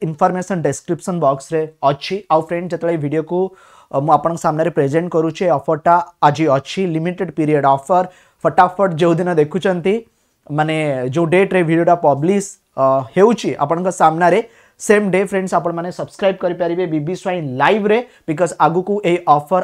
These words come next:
ଆଉ ରହିବନି. ନ୍ୟୁ ଇୟର, ନ୍ୟୁ ରିଜଲ୍ୟୁସନ୍, ନ୍ୟୁ ଗର୍ଲ, ଆଣ୍ଡ ଆପଣମାନଙ୍କୁ ଟ୍ୱେଣ୍ଟି ଥ୍ରୀ ପରସେଣ୍ଟର ଡିସକାଉଣ୍ଟ ମିଳିବ, ରାଇଟ୍? ଅନଏକାଡେମୀରେ କ୍ଲାସ୍ କରିଥିଲେ, କଏନ୍ କଲେ, ଆଉ ଆଉ ଟେନ୍ ପରସେଣ୍ଟ ଏକ୍ସଟ୍ରା, ମାନେ ଥାର୍ଟି ଥ୍ରୀ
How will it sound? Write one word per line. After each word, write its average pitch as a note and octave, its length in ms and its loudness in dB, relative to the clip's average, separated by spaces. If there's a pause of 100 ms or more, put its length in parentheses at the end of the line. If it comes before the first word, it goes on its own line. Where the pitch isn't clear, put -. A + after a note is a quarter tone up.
ଆଉ F3 140 4
ରହିବନି. F3 440 4 (480)
ନ୍ୟୁ G3+ 300 0
ଇୟର, G#3+ 380 2
ନ୍ୟୁ F3+ 260 -2
ରିଜଲ୍ୟୁସନ୍, G3 680 -4 (140)
ନ୍ୟୁ A#3 200 -2
ଗର୍ଲ, G3+ 320 4 (500)
ଆଣ୍ଡ F3 360 0
ଆପଣମାନଙ୍କୁ F#3+ 580 -2
ଟ୍ୱେଣ୍ଟି G#3+ 560 0
ଥ୍ରୀ A3+ 260 -6
ପରସେଣ୍ଟର G3 640 -2
ଡିସକାଉଣ୍ଟ D#3 500 -2
ମିଳିବ, A#2 220 -6 (360)
ରାଇଟ୍? G3+ 260 2 (300)
ଅନଏକାଡେମୀରେ F3 520 2
କ୍ଲାସ୍ F3 300 2
କରିଥିଲେ, F#3 340 -2
କଏନ୍ F3 300 2
କଲେ, F#3+ 180 -2
ଆଉ F#3 140 2 (500)
ଆଉ F3+ 140 6
ଟେନ୍ F#3 240 0
ପରସେଣ୍ଟ F3+ 280 -2
ଏକ୍ସଟ୍ରା, D3+ 240 -4
ମାନେ F3 180 -6
ଥାର୍ଟି F#3 220 -4
ଥ୍ରୀ A3 160 -6